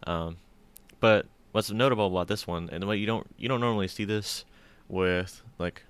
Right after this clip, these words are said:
a lot of the pops, but he has a mouth, and it's in, like, this, like, grimace, like, he's, like, angry. Uh, his eyes have, like, his eyelids are pointed down, which cla-, you know, classically says that he's angry.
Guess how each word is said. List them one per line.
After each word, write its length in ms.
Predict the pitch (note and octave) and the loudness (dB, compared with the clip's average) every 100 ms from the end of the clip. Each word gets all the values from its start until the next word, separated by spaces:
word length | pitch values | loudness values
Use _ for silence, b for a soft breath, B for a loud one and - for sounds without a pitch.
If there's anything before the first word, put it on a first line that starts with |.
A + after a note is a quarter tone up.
| - | -6
a 40 | F#2 | 0
lot 160 | F#2 | 2
of 80 | G2 | 2
the 60 | G2+ | 0
pops, 460 | A2 A#2 - - B B - | -2 -4 -6 -16 B B 0
but 80 | |
he 40 | A2 | 0
has 100 | G#2 | 2
a 40 | |
mouth, 380 | A#2+ F2 - - - B B B | 0 -2 -4 -14 -20 B B B
and 320 | G2 F#2+ F2+ | 2 2 2
it's 180 | F2 - | -2 0
in, 80 | G2+ | 0
like, 220 | F#2 - | 0 -2
this, 260 | E2+ - D#2+ | -6 -6 -6
like, 300 | E2 - - - | -6 -8 -16 -12
grimace, 460 | F2+ G#2 G#2 G2+ - | -2 -2 -2 -4 -8
like, 100 | E2 | -6
he's, 140 | F#2 E2+ | -4 -4
like, 160 | D#2+ | -4
angry. 460 | F#2+ G#2 G2+ G#2 - B B - | -4 -2 -2 -2 -6 B B -6
Uh, 200 | E2+ E2 | -4 -2
his 160 | F#2 E2 | -2 -2
eyes 600 | - G2+ G#2 G#2 - - - | 0 0 0 -4 -10 -12 -8
have, 220 | F2 E2+ | -6 -4
like, 140 | E2+ | -4
his 100 | F2+ | -2
eyelids 320 | E2+ F2+ F#2 | -2 -2 -4
are 40 | F#2 | -6
pointed 320 | - G2 F2+ | -6 -6 -4
down, 360 | F#2 G2 G#2 G2+ | -4 -2 -4 -8
which 220 | D#2+ - | -12 -8
cla-, 240 | G#2+ F2 - | -4 -4 -4
you 100 | F#2 | -4
know, 80 | |
classically 480 | E2+ G#2+ G2+ F2+ F#2 | 2 2 2 0 -4
says 280 | F2 F#2 F2+ | 0 0 0
that 100 | F2 | -2
he's 160 | F2+ F2+ | -2 0
angry. 360 | F#2 G2 F#2+ | 0 0 -2